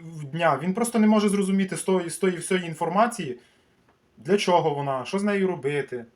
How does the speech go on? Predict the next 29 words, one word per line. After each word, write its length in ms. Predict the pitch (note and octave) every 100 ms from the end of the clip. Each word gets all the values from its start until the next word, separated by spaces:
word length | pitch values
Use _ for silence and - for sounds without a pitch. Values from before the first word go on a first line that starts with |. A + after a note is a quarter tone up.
| _ _ _ _ _ _
то 120 | C3+
як 260 | E3 F#3
її, 220 | F3+ E3+ D3+
як 340 | D#3 E3 F3+
її 120 | F3 E3
переварити. 460 | D#3 D#3 D#3+ D#3+
Наш 220 | D#3+ E3+
мозок, 340 | F3 F3 E3 E3
він 80 | D#3+
взагалі 320 | D#3+ F3 F3+
такий, 180 | - D#3
що 120 | D#3
він 80 | D3
постійно 340 | D#3 F#3 D3+
навіть 280 | D3+ D3 D3
у 40 |
вісні, 300 | C#3+ C#3 F3
він 120 | D3+
щось 160 | C#3+ C3
думає. 440 | D#3 E3+ D3 C#3 - - _ - - _
Ну, 200 | A3+ -
так 180 | E4+ -
він, 140 | G#3+ F#3+ -
так 200 | F#3+ F#3+
він 100 | E3
створений, 480 | - D#3 G#2+ G2 G2+ _ _ _ _
так 160 | D3 D#3
він 80 |
працює. 460 | D3 D#3 - A2+